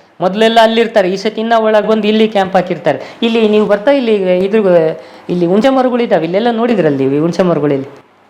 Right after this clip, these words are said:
ಇಲ್ಲಿ ಆ ಕಾಲೇಜ್ ಮುಂದೆ ಇಲ್ಲೆಲ್ಲ ಹುಣಸೆ ಮರ. ಹೈದರಾಲಿ ಕಾಲದಾಗ ಇವೆಲ್ಲ ಅಡುಗೆ ಮಾಡಿ ತಿಂದು ಬಿಸಾಕಿ ಹೋಗಿದ್ದು ಹುಣಸೆ ಮರಗಳು ಇವೆಲ್ಲವು.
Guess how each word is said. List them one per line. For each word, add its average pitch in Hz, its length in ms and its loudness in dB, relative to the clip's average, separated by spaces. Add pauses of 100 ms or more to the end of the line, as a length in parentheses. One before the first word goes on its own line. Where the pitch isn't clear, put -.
(280)
ಇಲ್ಲಿ 156 140 -6
ಆ 175 60 0
ಕಾಲೇಜ್ 190 440 -4
ಮುಂದೆ 185 280 0
ಇಲ್ಲೆಲ್ಲ 180 260 2
ಹುಣಸೆ 185 260 -2
ಮರ. 180 160 -2 (360)
ಹೈದರಾಲಿ 233 420 2
ಕಾಲದಾಗ 233 300 0
ಇವೆಲ್ಲ 208 260 0
ಅಡುಗೆ 202 200 2
ಮಾಡಿ 214 260 -2
ತಿಂದು 208 220 0
ಬಿಸಾಕಿ 190 380 0
ಹೋಗಿದ್ದು 180 260 -2
ಹುಣಸೆ 185 200 0
ಮರಗಳು 175 360 0
ಇವೆಲ್ಲವು. 147 580 0